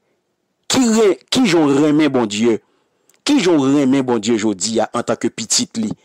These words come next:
Donk, Bondye sansibe pou lanmour sa. Lanmour ko w ap manifeste a lega de li menm. Li sansibe pou lanmour sa e li pran plezi nan lanmour sa. E sa fè pawòl la klè. Li di, tel il est, tel nous sommes aussi dans ce monde. Donc,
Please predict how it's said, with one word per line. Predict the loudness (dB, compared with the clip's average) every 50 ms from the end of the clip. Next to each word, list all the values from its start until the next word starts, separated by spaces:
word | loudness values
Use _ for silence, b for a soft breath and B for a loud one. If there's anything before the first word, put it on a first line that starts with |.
| b b b b b b b b b b b b _ _ _ _ _ _ _ _ _ -4
Donk, | -4 -4 -4 -2 -2
Bondye | -2 -2 0 0 0 0
sansibe | 0 0 0 0 0 0 0 -2 -2 -2 0
pou | 0 2
lanmour | 2 0 0 0 -2 -2
sa. | -2 -2 -2 -4 -6 -8 -8 -4
Lanmour | -2 -2 0 0 -2 -2 0
ko | 0 -2 -2 -2 _ -4
w | -2 -2 -2
ap | -2 -4
manifeste | -2 -2 0 0 -2 -4 -4 -4 -2 -2 -2 -2 -2 -2 -2 -2 -2 -4
a | -4 -4
lega | -4 -2 -2 -2 -2 -2
de | -4 -4 -4
li | -6 -6 -6
menm. | -6 -6 -6 -8 -12 -18 B B B B B B B B B
Li | -2 -2 0
sansibe | 0 0 0 0 0 0 0 -2 -2 -2
pou | 0 2 2
lanmour | 2 2 0 -2 -2
sa | -2 -2 -2
e | 0 0 0
li | 0 0
pran | -2 -4 -4
plezi | -2 0 0 2 0 0 0 -2 -2
nan | 0 0 0
lanmour | -2 -2 -4 -4 -4 -2
sa. | -2 -2 -2
E | -2
sa | -2 -2
fè | -2 -2 0
pawòl | 0 0 2 2
la | 0 0 0
klè. | 0 0 0 0 -2 B B B B B B
Li | -4 -2
di, | 0 -2 -4 -4 _
tel | 0 0 2 2 0 0 -2
il | -2 0 2 2
est, | 0 0 -2 _ _ _ _ _ _ _ _ -4
tel | -2 0 0 2
nous | 0 0 0 0
sommes | 0 0 0 0 -2 -4 -4 -2
aussi | -2 0 0 0 -2 -2 -4 -8 b b
dans | -6 -4 -2
ce | -2 0 -2
monde. | 0 0 0 -2 -2 -4 -10 -18 _ _ _ B B B B B
Donc, | -2 -2